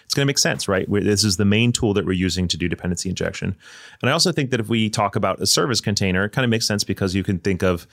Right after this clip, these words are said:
I mean, services is one of those overused words in programming, right? But each of these packages or whatever we're bringing in is a service, right? So there's the mailer service and the logger service. Can we talk really briefly? I know this is maybe a little bit, like, a little bit more advanced about inversion of control.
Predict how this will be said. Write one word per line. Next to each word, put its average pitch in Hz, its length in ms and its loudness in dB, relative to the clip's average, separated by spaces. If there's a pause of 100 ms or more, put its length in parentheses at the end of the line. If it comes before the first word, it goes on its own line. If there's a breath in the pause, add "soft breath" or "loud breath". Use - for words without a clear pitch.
(180 loud breath)
I 127 60 -2
mean, 123 100 4
services 120 500 2
is 98 60 2
one 98 160 4
of 92 60 2
those 92 160 0
overused 90 400 2
words 90 240 0
in 85 80 -2
programming, 90 440 -2
right? 95 220 0
But 90 180 -4
each 117 200 0
of 110 100 2
these 104 260 2
packages 104 540 -2
or 95 60 2
whatever 98 280 2
we're 98 100 2
bringing 90 240 0
in 85 120 -2
is 90 180 0
a 101 60 0
service, 101 580 0
right? 92 280 0 (240 loud breath)
So 98 240 2
there's 98 200 2
the 110 100 4
mailer 110 340 4
service 87 360 -2
and 92 120 -2
the 92 40 0
logger 92 200 0
service. 87 460 -4 (320 soft breath)
Can 135 180 2
we 175 160 4
talk 156 380 -2
really 139 160 2
briefly? 113 720 0
I 104 80 2
know 110 100 2
this 107 80 -4
is 98 140 0
maybe 101 240 2
a 95 80 2
little 92 160 0
bit, - 280 -2
like, 95 200 0
a - 40 -4
little 107 140 2
bit 113 100 0
more 95 120 0
advanced 90 320 0
about 95 260 0
inversion 101 520 2
of 85 100 -4
control. - 560 -4